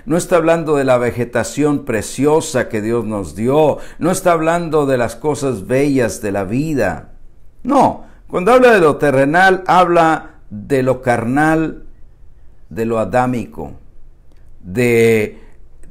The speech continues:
de, de lo que hablábamos el viernes, que la gente, que el pecado realmente que, que cometió Adán, nunca usó drogas, no se emborrachó, etcétera.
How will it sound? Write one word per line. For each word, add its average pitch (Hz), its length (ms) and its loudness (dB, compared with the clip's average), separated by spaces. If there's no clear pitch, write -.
de, 123 640 -2
de 120 220 -4
lo 135 160 0
que 135 100 -2
hablábamos 160 540 2
el 127 140 0
viernes, 165 760 0
que 139 160 2
la 131 160 2
gente, 147 1000 -2
que 139 120 0
el 135 120 2
pecado 185 600 2
realmente 165 1040 0
que, 139 120 2
que 127 160 -2
cometió 123 460 0
Adán, 147 580 2
nunca 160 360 2
usó 123 260 -2
drogas, 165 420 2
no 139 140 0
se 131 120 -2
emborrachó, 107 600 2
etcétera. 170 560 0